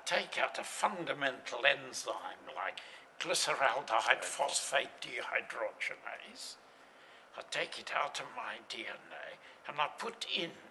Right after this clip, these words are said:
the same sequence for E. coli, but I can see it's very, very similar. Would I still look the same? In other words,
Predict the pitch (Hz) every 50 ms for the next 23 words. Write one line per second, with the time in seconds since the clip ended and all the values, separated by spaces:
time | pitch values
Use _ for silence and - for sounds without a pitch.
0 | - - - - - - - - 101 - - - 135 147 175 165 190 - - -
1 | - - 127 110 - - - - - - - - - - - - - - - -
2 | - - - - - 135 127 127 113 - - - - - - 139 135 131 - -
3 | - - - 117 117 - - - - - - - - - - 131 123 - 135 123
4 | - - 135 131 - - - - 247 233 185 - - - - - - - 120 156
5 | 185 165 151 127 - - - 123 117 117 - - - - - - 104 - - -
6 | - - - - - - - - - - - - - - 139 190 202 - 151 -
7 | 165 175 - - - - 170 165 160 151 147 156 - - - - - - - -
8 | - - - - - - - - - - - - - - - - - - - -
9 | - - - - - - - - - - - - - 104 - 110 107 95 87 -
10 | - - - -